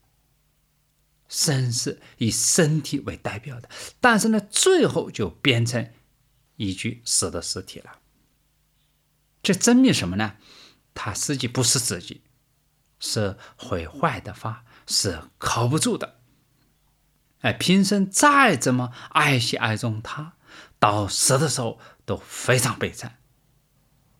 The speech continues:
没有人理啊，很快很快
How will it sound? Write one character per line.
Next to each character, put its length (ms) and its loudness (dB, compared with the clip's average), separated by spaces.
没 100 0
有 120 2
人 220 0
理 120 -10
啊， 220 -16
很 580 2
快 180 -2
很 240 -4
快 240 -8